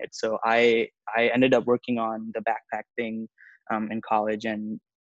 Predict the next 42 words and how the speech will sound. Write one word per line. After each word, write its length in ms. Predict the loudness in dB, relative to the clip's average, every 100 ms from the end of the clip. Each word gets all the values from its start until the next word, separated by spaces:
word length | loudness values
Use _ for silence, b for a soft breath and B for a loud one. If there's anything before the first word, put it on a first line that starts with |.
| _ _ _ _ _ -6
we 80 | -4
presented 460 | -2 -2 -2 -2
it 100 | -2 -4
at, 120 | -8
like, 200 | -4 -6 -8 -6
uh, 260 | -4 -2 -4 -4
a 60 |
design 300 | -4 -2 -4
studio 300 | -4 -6 -4
called 220 | -4 -4 -4
Artifact 460 | -2 -2 -4 -10 -10
in 80 | -16
Seattle, 500 | -8 -6 -4 -6 -10 _ _ _ _ -10
um, 240 | -6 -6 -8
and 100 | -8
people, 280 | -8 -6 -4
like, 160 | -6 -8 _ -12
really 160 | -10
enjoyed 320 | -8 -8 -8
it. 160 | -10 -12
So 400 | -4 -2 -2 -6 _ _ _ _
yeah, 540 | -10 -6 -2 0 0 -2
that, 160 | -4 -4
that 160 | -6 -6
was, 320 | -8 -14 -20 _ -10
that 140 | -6
was, 120 | -4
so 160 | 2 2 2 -12 _ _ _
th-, 140 | -10 0
we, 240 | 2 2 2
this 180 | 0 2
is 160 | 2
the 120 | 4
reason 260 | 4 4 0
I 60 | -2
think 320 | -4 -4 -2
I'm 180 | -4 -4
really 480 | -2 -2 -2 -2
big 240 | -4 -4 -6
on, 160 | -8
like, 160 | -10 -12 -8
hackathons, 540 | -8 -6 -2 0 -2